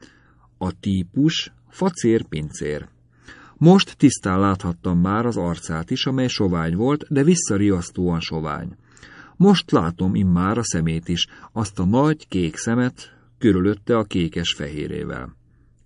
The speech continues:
Ő volt az. Ez a lezüllött, megnyúlt ifjú valaha angyali gyermek volt, aki úgy tudott mosolyogni, hogy sutba dobtam rögtön az egész majom teóriát és származástant.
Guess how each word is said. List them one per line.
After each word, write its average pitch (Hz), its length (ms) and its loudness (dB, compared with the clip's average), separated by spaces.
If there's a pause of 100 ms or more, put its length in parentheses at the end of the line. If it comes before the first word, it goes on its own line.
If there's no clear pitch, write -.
(120)
Ő 78 180 -6
volt 62 300 -14
az. - 220 -16 (2000)
Ez 175 220 2
a 98 80 2
lezüllött, 120 720 6
megnyúlt 113 540 4
ifjú 123 500 4
valaha 135 440 4
angyali 95 460 4
gyermek 82 460 -2
volt, 90 320 -2
aki 110 280 -8
úgy 180 240 4
tudott 95 320 -2
mosolyogni, 110 640 2 (300)
hogy 151 160 2
sutba 95 380 6
dobtam 101 400 0
rögtön 98 340 0
az 92 120 0
egész 95 360 -2
majom 90 380 0
teóriát 104 680 2
és 127 100 -4
származástant. 78 1040 -8